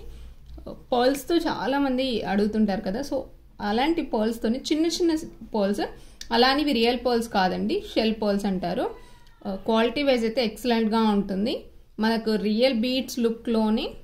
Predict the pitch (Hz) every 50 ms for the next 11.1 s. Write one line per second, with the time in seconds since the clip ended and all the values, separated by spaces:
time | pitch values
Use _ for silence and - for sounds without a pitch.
0 | - - - - - - - - - 277 277 - 262 254 240 240 233 240 262 302
1 | 381 403 320 220 214 220 240 254 247 - - 247 233 233 233 - 240 226 214 208
2 | 196 185 190 190 202 202 208 202 190 185 185 196 190 190 190 202 202 208 220 220
3 | - 359 466 - - - - - - - - - 220 - 254 220 208 320 240 247
4 | 233 220 240 226 220 220 214 214 208 208 226 285 392 403 - - - - - -
5 | - - - - - - - - - - - - - - - - - - - -
6 | - - - - 247 254 - - 220 220 226 269 285 302 339 339 330 320 - 247
7 | 262 330 392 392 339 277 262 254 262 277 285 277 277 269 269 269 254 233 254 240
8 | 240 247 254 269 269 277 277 294 320 294 - - - 220 214 214 208 202 208 202
9 | 220 262 269 269 285 285 294 285 254 240 233 226 240 240 240 - 240 220 214 220
10 | 208 202 202 196 180 220 254 226 226 196 185 208 208 208 214 190 202 196 196 247
11 | 359